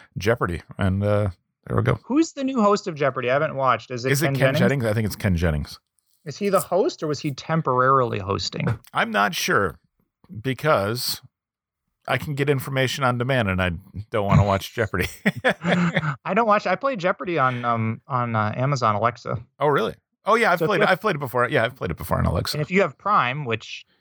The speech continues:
Speaker 2: you know, if you've got an Echo in your house and you don't have Prime, I don't know what's going on with
Speaker 1: Right.
Speaker 2: you. Um, you can play all twelve clues for free every day.
Speaker 1: Nice.
Speaker 2: And Saturdays,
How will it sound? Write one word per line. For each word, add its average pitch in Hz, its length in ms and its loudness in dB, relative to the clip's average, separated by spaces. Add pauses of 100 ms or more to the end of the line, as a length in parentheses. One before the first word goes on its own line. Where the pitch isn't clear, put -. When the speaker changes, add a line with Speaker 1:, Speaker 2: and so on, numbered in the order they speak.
Speaker 2:
you 113 80 -4
know, 101 280 0
if - 120 -6
you've 135 120 -6
got 139 180 2
an 123 80 -2
Echo 123 280 -2
in 107 60 -2
your 101 80 -6
house 104 280 0
and 110 140 -4
you 107 180 2
don't 113 240 0
have 107 140 -4
Prime, 113 280 0
I 104 60 0
don't 107 140 0
know 110 80 -4
what's 104 180 -6
going 107 200 -2
on 113 160 4
with 104 100 -4
Speaker 1:
Right. 101 220 2
Speaker 2:
you. - 680 -12
Um, 123 340 2
you 131 120 -6
can 135 160 -2
play 123 340 2
all 123 200 0
twelve 127 360 -2
clues 98 300 -4
for - 120 -4
free - 380 -4 (160)
every 139 220 2
day. 98 280 2
Speaker 1:
Nice. - 440 0 (320)
Speaker 2:
And 110 180 2
Saturdays, 131 920 -2